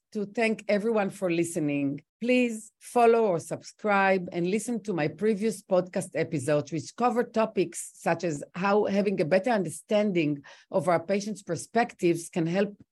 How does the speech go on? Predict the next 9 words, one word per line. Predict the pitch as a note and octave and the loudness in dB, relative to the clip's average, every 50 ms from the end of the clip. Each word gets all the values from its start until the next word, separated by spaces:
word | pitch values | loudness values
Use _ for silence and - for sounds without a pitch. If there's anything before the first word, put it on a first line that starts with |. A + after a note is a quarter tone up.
| _ | _
optimize | - F#3+ F#3+ F#3+ - A3+ G3+ F#3+ F#3 F#3 F#3 D3+ | 0 0 0 0 0 0 2 2 2 2 2 0
the | D#3 D#3+ | -2 -4
treatment | - F3+ F#3 F3+ - F#3+ F3+ E3+ - - | -4 -4 -6 -4 -4 -4 -4 -4 -4 -6
adherence, | - C#3 A#2+ B2+ C3 D3 D#3+ F3+ F#3+ G3 A3 G#3 - - - - - - - - _ _ - | -6 -6 -6 -4 -4 -2 0 0 0 0 -2 -4 -8 -14 -20 -20 -20 -20 -20 -20 _ _ -6
visual | C3+ D#3 E3 D3 D#3+ G3 F#3+ F#3 | -2 -2 0 2 4 4 4 4
outcome, | C#3+ G3+ G#3 A3 G#3+ - - A#3+ A#3+ B3 B3 - - | 4 4 4 4 2 -2 -6 -4 -4 -4 -4 -4 -2
and | E3+ D#3+ D#3+ D#3+ | -2 -2 0 2
overall | F3+ F3+ E3+ F#3 F#3+ F3+ E3+ E3 E3+ E3+ - | 2 2 2 2 2 2 4 4 2 0 -2
well-being, | D#3 D#3 D#3 D#3+ D#3 C#3 C#3 C#3+ C3+ C3+ C3 C3+ C3 B2+ | -2 -2 -2 -2 -4 -4 -4 -4 -2 -2 -4 -4 -6 -6